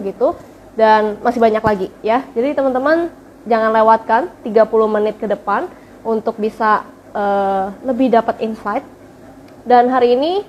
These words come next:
seperti yang tadi, eh, saya udah sampaikan, kita akan belajar tentang self-care. Itu apa sih self-care gitu ya? Em, teman-teman,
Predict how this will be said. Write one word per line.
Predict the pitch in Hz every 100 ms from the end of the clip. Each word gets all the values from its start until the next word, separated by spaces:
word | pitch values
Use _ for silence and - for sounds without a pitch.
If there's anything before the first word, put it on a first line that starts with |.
| -
seperti | - 240
yang | 233
tadi, | 226 220 220
eh, | - 214 214 208 208 208 - -
saya | 233
udah | 220
sampaikan, | 233 208 208 214 311 403 - - -
kita | 233
akan | 233 233
belajar | 214 208 208
tentang | 214 208
self-care. | 208 214 - 262 294
Itu | 285 302
apa | 269 302
sih | 359
self-care | 320 262 277 302 294
gitu | 226 196
ya? | 202 277 - - - - -
Em, | 254 262 262 269 269
teman-teman, | 302 311 339 403